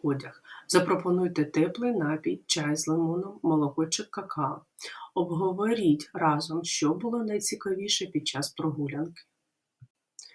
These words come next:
Зимові прогулянки — це час для зміцнення сімейних відносин, розвитку уяви й інтересу до навколишнього світу.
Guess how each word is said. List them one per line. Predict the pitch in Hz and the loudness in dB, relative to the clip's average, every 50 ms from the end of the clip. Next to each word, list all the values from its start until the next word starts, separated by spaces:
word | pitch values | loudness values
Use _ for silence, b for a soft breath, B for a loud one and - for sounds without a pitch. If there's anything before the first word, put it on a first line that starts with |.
| B B _ | B B _
Зимові | - 165 160 160 165 160 156 156 143 | 8 10 12 12 12 10 8 8 6
прогулянки — | 143 - - 135 139 165 202 220 214 190 165 - - 143 - - _ | 4 2 0 2 4 4 4 4 2 0 -2 -4 -8 -12 -14 -2 _
це | - 233 | 0 2
час | 226 - 339 320 320 | 6 8 8 8 8
для | 240 220 | 6 2
зміцнення | 185 - - 226 233 - - 214 196 196 185 175 | 0 2 0 0 0 2 2 2 4 4 6 6
сімейних | - - 160 151 156 156 156 165 156 - - - | 6 6 6 6 6 6 6 4 2 2 2 0
відносин, | 160 147 160 147 143 135 - - - 139 - - B B B B B B - | 4 6 6 6 6 4 0 -2 -4 -6 -10 -10 B B B B B B -2
розвитку | 165 185 226 233 202 185 170 - - - 143 | 2 4 4 4 4 2 -2 -4 -4 -2 0
уяви | 139 147 143 143 160 180 214 214 - 185 160 | 0 2 2 2 2 2 2 0 0 0 0
й | 151 | 4
інтересу | 165 156 156 151 135 135 147 170 170 - 185 | 4 4 4 4 2 0 0 0 0 0 -2
до | 165 175 175 160 | -2 -2 -2 -2
навколишнього | 160 156 - - 131 143 151 143 - - 147 143 151 151 | -2 -4 -4 -4 -2 0 0 0 -2 -2 -2 -2 -2 -2
світу. | - - - 143 139 135 - - | -2 -2 -2 -4 -4 -4 -8 -12